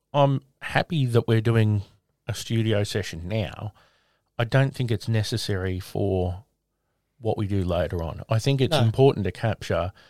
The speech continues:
Speaker 1: the birds chirping and whatnot in the background, so you understand that we're not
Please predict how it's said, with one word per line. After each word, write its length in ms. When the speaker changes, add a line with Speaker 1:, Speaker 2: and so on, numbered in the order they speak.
Speaker 1:
the 100
birds 360
chirping 360
and 120
whatnot 360
in 80
the 140
background, 460
so 120
you 180
understand 600
that 120
we're 140
not 260